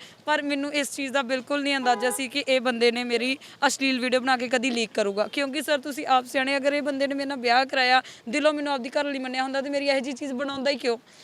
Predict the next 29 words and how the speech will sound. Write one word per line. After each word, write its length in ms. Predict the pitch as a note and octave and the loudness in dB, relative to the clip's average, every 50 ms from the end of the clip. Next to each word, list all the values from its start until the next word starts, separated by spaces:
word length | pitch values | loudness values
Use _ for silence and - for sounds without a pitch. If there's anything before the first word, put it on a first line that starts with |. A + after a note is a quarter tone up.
| - - - D4 | -20 2 4 4
ਅਗਰ 180 | D4 D4 D#4 C#4+ | 4 4 4 4
ਬਣਾ 260 | D4+ D4 C#4 C#4 C#4 | 4 6 8 6 6
ਹੀ 60 | D4 | 6
ਲਿੱਤੀ 260 | C#4+ D4 C4 D4+ D4 | 2 0 -2 -4 -2
ਸੀ 100 | B3+ D4+ | -2 0
ਫਿਰ 140 | B3+ D4+ C#4 | 0 0 0
ਲੀਕ 220 | C#4 C4+ C#4 B3 - | 2 0 0 -2 0
ਕਿਉਂ 140 | - C#4+ C#4 | 0 0 2
ਕਰਦਾ? 360 | B3+ C4 A3+ G#3 G#3 A3+ - - - C#4 | 4 4 4 4 4 -2 -2 4 6 6
ਅੱਜ 140 | C#4 A3+ C4+ | 6 6 4
ਉਹੀ 180 | C#4+ C#4+ D#4 D4+ | 2 2 2 2
ਬੰਦਾ 220 | C#4+ D4 C4+ C#4+ | 2 2 0 0
ਮੈਨੂੰ 160 | C#4 C#4 D4 | 0 -2 -4
ਛੱਡ 240 | - - B3 A#3+ A#3 | 0 0 0 0 0
ਕੇ 120 | A#3 C4 A#3 | -2 -2 -2
ਚਲਾ 240 | B3+ B3 A3+ A#3 | 0 2 2 2
ਗਿਆ, 160 | A3+ A3 A3 A3+ - - - - - | 2 0 -6 -8 -12 -20 -20 -12 0
ਚਾਰ 240 | - C#4+ B3+ C4 C4 | 4 6 8 8 6
ਮਹੀਨੇ 180 | C#4 C#4+ C#4 C4+ | 6 2 2 2
ਯੂਜ਼ 280 | A#3+ B3+ B3 A#3 - | 0 0 -2 -4 0
ਕਰਕੇ, 320 | - C4 B3+ A3+ - C4+ C4+ | 2 2 2 2 2 0 2
ਮੇਰਾ 200 | C4 C4 C4 B3+ | 4 4 4 4
ਪੈਸਾ 380 | - C4 B3+ A#3+ - C#4+ C4+ | 6 4 4 4 4 0 0
ਖਾ 180 | B3+ C4 B3 A#3+ | 4 6 6 6
ਕੇ, 240 | - - C4 B3+ - - - - - - | 6 4 0 0 0 -2 -10 -16 -10 -2
ਮੇਰੀ 140 | C4 C#4 D4+ | 0 0 0
ਇੱਜ਼ਤ 380 | D4+ - D4 A3 A3+ C#4 A#3 C#4+ | 0 0 -2 -2 -2 0 0 0
ਨਿਲਾਮ 420 | C#4 C4+ C4 B3+ A#3+ B3 B3+ C4 | 0 2 4 6 6 6 4 4
ਕਰਕੇ। 400 | B3 C4 B3 A3+ A3 B3 A#3+ | 4 2 2 4 2 -2 -2